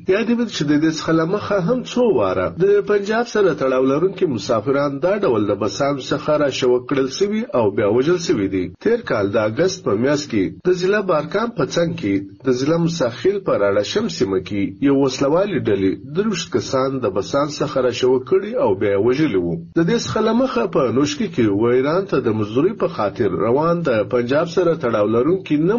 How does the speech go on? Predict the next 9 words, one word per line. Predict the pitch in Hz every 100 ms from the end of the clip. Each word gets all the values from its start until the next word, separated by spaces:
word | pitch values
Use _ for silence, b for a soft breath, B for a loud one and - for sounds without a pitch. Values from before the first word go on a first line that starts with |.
| 208
مزدوران | 101 104 101 95 101
د | 104
بسانو | 104 - 147 160 165
څخه | 170 165 165 165
د | 160 175
راشوه | 180 170 170 165 -
کولو | 180 214 175
وروسته | 120 160 - 110
وژل | 104 127